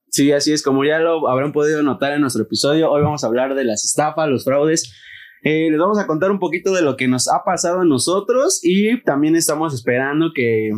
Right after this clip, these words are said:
Eh, para los que nos ven en YouTube, nos puedan dejar ahí sus comentarios, nos pueden contar qué tipo de estafas han tenido ustedes,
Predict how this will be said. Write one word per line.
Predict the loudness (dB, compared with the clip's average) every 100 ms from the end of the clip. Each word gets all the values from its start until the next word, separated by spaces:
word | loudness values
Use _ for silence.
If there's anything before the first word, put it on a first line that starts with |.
| -8 _ -8
Eh, | -2 0 0 -2 -4 -8 _
para | -4 -2
los | -2
que | 0
nos | 0
ven | 2 2
en | 2
YouTube, | 0 0 0
nos | -2 0
puedan | 0 0
dejar | -2 -2
ahí | -2
sus | -4 -4
comentarios, | -2 0 0 -2 -4 -6 _ _
nos | -6 -2
pueden | 0 0
contar | 0 0 -2 -6 -12 _ _ _
qué | -2 0 -2 -2
tipo | -2 0
de | 2 2
estafas | 2 -2 -2 -2 -4 -6
han | -4 0 2 2
tenido | 2 2 2
ustedes, | 0 0 0 0 0